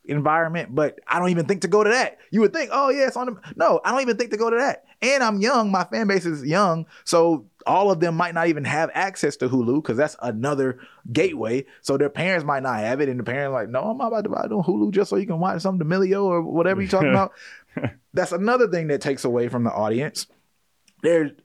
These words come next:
Speaker 1: there, there's so many factors just around her alone. But again, let's go back to the show itself. And they don't like the show? Hmm. So why would the second season do all that well? And right now, she's the Kim Kardashian of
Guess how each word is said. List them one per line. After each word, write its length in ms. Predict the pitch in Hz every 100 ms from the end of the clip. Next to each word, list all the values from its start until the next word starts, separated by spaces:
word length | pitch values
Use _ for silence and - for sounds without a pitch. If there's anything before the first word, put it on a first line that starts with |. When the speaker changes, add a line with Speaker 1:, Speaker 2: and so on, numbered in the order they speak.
| _ _ -
Speaker 1:
there, 160 | 147 139
there's 220 | 143 131
so 180 | 202 190
many 160 | 175
factors 440 | 147 170 160 139 127
just 180 | 151 135
around 380 | 127 143 135
her 140 | 131 131
alone. 300 | 139 135 127
But 100 | 127
again, 220 | 156 151
let's 140 | 175
go 100 | 175
back 200 | 160 156
to 60 | 156
the 80 | 147
show 360 | 226 175 110 -
itself. 380 | 135 208 160 113 _ _ 180
And 280 | 214 247
they 120 | 247 254
don't 160 | 262
like 180 | 262 269
the 80 | 320
show? 360 | - 269 262 _ _ _ _ _ _ _
Hmm. 280 | 180 208 120 - _ _ _ - -
So 300 | - 143 143
why 280 | 135 113 165
would 100 | 180
the 80 | 156
second 300 | - 190 143
season 400 | 139 127 110 95 - -
do 140 | 127
all 100 | 113
that 160 | 113 104
well? 340 | 107 92 78 - - _ _ -
And 320 | 143 139 131
right 160 | 143 131
now, 320 | 196 208 160
she's 400 | - 214 247 175
the 140 | 156
Kim 340 | - - 190 190
Kardashian 1000 | 175 151 117 147 151 - 131 117 113 101
of 220 | 131 147